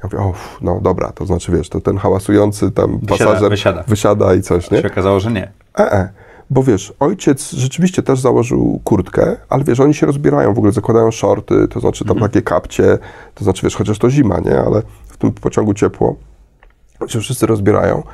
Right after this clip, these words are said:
Speaker 1: i on zarzucił sobie tylko kurtkę i wiesz, a ją ubrali całą, nie?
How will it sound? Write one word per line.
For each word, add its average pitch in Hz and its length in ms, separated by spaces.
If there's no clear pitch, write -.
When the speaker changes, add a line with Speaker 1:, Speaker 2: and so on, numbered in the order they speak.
Speaker 1:
i 123 80
on 160 100
zarzucił 165 380
sobie 160 240
tylko 160 280
kurtkę - 440
i 95 40
wiesz, - 240
a 95 60
ją 185 100
ubrali 175 460
całą, 98 400
nie? 185 220